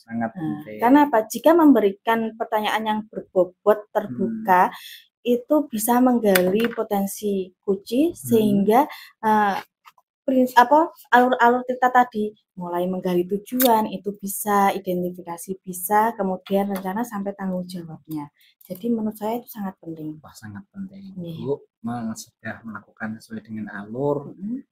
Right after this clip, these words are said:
Speaker 1: itu alasan Ibu. Terus, eh, saya ingin menyampaikan hasil pengamatan saya, Ibu.
Speaker 2: Oh, nggih,
Speaker 1: Boleh,
Speaker 2: boleh,
Speaker 1: ya?
Speaker 2: Pak.
Speaker 1: Jadi
Speaker 2: Nggih.
Speaker 1: gini, Bu, dalam hal coaching yang sudah Ibu lakukan di
Speaker 2: Nggih.
Speaker 1: sini, eh, coaching yang Ibu lakukan di sini sudah melakukan alur yang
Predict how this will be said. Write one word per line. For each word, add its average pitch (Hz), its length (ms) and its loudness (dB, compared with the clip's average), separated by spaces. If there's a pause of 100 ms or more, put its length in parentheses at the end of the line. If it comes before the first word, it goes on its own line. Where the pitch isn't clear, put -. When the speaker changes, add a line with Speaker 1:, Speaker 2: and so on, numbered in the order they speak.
(180)
Speaker 1:
itu 110 320 -12
alasan 107 400 -6
Ibu. 131 480 -4
Terus, 135 400 -4 (580)
eh, 117 640 0 (720)
saya 151 240 -2
ingin 170 140 -6
menyampaikan 131 500 -4
hasil 117 220 -8
pengamatan 104 500 -10
saya, 110 380 -14
Ibu. - 220 -20 (100)
Speaker 2:
Oh, 240 120 2
nggih, 240 280 4
Speaker 1:
Boleh, - 20 -16
Speaker 2:
boleh, 269 220 6
Speaker 1:
ya? 247 80 2
Speaker 2:
Pak. 226 120 4 (280)
Speaker 1:
Jadi 202 140 -2
Speaker 2:
Nggih. - 120 2
Speaker 1:
gini, 117 200 -2
Bu, 110 140 -12
dalam 123 340 -4 (560)
hal 127 180 4 (720)
coaching 135 280 2
yang 131 120 2
sudah 127 320 -2
Ibu 123 180 -4
lakukan 156 380 -4
di 190 80 -2
Speaker 2:
Nggih. 185 100 2
Speaker 1:
sini, 147 280 0 (520)
eh, 131 140 -2
coaching 156 320 2
yang 143 80 -2
Ibu 139 180 -2
lakukan 131 460 -2
di 139 160 -8
sini 165 280 -4
sudah 135 340 -4
melakukan 127 600 -4
alur 147 340 -4
yang 113 440 -6